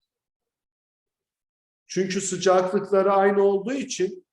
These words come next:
hem buzun hem suyun ısı alışverişi olmayacak, onun için hal değiştirmeyecekler. Yani bir arada bulunabilirler. Tekrar ediyorum.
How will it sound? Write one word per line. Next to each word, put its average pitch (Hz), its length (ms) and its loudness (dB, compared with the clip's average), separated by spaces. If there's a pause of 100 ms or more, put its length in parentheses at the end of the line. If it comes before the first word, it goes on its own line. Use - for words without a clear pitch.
hem 180 300 0
buzun 170 280 -4
hem 180 240 0
suyun - 540 -10 (320)
ısı 196 200 0
alışverişi 190 680 4
olmayacak, 190 640 -2
onun 180 200 -2
için 190 220 -8
hal 185 300 -2
değiştirmeyecekler. 175 1080 -2
Yani 156 400 0
bir 190 120 0
arada 156 500 -2
bulunabilirler. 160 720 -6 (600)
Tekrar 175 440 0
ediyorum. 131 500 -6